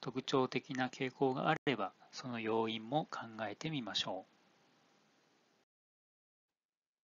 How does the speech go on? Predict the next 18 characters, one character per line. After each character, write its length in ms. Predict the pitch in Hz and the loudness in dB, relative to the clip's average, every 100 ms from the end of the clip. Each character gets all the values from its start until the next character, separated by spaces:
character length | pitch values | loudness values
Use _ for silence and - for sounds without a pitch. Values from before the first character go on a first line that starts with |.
| _ _ | _ _
う。 40 | |
事 120 | - 127 | -12 -2
業 260 | 160 160 | 2 2
展 280 | - 156 156 | 2 2 4
開 360 | - 170 139 123 | 4 6 6 4
例 180 | 117 | 2
と 160 | 113 110 | 0 0
し 120 | - | -2
て、 260 | - 113 - _ _ _ _ _ _ _ _ _ _ _ _ - | 0 -6 -6 _ _ _ _ _ _ _ _ _ _ _ _ -8
デ 100 | 135 | -4
ジ 160 | - | 0
タ 140 | - 160 | 4 4
ル 80 | |
機 180 | 156 185 | 2 -4
器 140 | - 139 | 2 2
を 100 | 117 | 2
使 240 | - | -2
っ 60 | 113 | -2